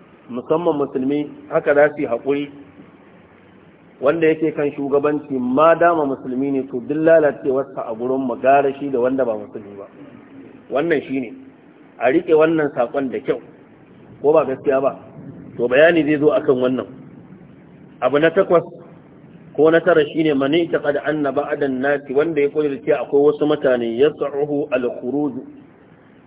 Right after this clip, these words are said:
yana da damar ya fita an shari'ati Muhammadin sallallahu alaihi wa sallama, daga shari'ar Annabi Muhammad. Wannan mutumin ya kafirta, ya yi ridda, ya bar addinin Musulunci.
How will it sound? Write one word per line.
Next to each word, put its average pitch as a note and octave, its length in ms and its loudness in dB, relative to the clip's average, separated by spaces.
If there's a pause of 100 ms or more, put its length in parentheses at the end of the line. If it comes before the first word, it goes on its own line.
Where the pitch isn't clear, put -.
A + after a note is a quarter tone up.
yana D#3 300 2
da C3+ 100 -2
damar D#3 380 2
ya D3+ 140 2
fita C3+ 260 -4
an D#3 160 2
shari'ati D#3 560 0
Muhammadin C#3 560 -2
sallallahu C#3+ 560 0
alaihi C#3+ 240 0
wa B2+ 160 -2
sallama, C#3+ 400 0
daga B2 160 -2 (140)
shari'ar C#3+ 420 0
Annabi C3 320 -2
Muhammad. C3+ 460 -6 (1900)
Wannan D3 340 2
mutumin C3+ 500 0
ya D3 300 4
kafirta, C#3+ 480 0
ya C#3 240 4
yi C#3+ 160 2
ridda, D3 240 -6
ya D3 240 4
bar D3+ 160 2
addinin B2+ 400 -4
Musulunci. A2 600 -12